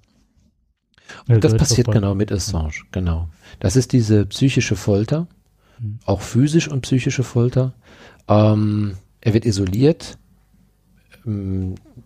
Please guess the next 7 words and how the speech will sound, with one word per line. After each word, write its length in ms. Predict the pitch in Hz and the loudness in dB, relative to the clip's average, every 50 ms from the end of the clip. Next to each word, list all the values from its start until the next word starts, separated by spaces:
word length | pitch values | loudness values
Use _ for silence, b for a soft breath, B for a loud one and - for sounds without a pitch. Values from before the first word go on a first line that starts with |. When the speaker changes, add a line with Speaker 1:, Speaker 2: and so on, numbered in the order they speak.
| _ _ - - | _ _ -2 0
Speaker 1:
der, 340 | 104 101 98 98 98 90 | 2 2 2 0 -2 -2
äh, 100 | - 107 95 82 87 87 - | -4 -8 -8 -8 -10 -12 -8
ist 220 | - 120 117 - - | -6 -6 -2 -2 -2
auf 120 | 107 - | -2 -2
kleinsten 360 | - - 110 123 123 - - 117 | 0 0 2 2 0 0 0 2
Raum 220 | 104 104 104 101 | 2 2 2 2
eingesperrt 840 | - 98 104 120 143 151 131 - - - 139 131 143 151 151 - | 0 -2 -2 0 2 0 0 -2 0 0 2 2 2 0 -4 -8